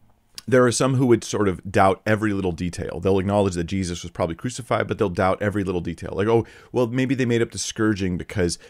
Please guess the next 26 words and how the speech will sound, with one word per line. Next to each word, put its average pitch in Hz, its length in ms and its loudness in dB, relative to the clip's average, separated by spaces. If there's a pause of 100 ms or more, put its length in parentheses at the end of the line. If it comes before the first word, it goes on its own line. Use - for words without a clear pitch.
(100)
they 117 100 4
wanted 113 260 2
it 95 60 0
to - 100 -6
look 101 140 -2
like 98 160 -4
Isaiah 90 320 0
fifty-three, 90 720 -4
'By 87 160 0
his 92 160 -2
stripes 85 600 -6
we 90 140 -4
are 87 80 -4
healed,' 85 640 -6
you 87 80 -8
know." 85 360 -8 (320)
Um, 87 380 -2
so 107 220 0
we're 113 100 2
gonna 107 160 0
kinda, 90 240 -2
like, 82 240 -2
maybe 87 180 -2
dismiss 85 380 -4
that. 71 300 -10 (880)
But 143 340 0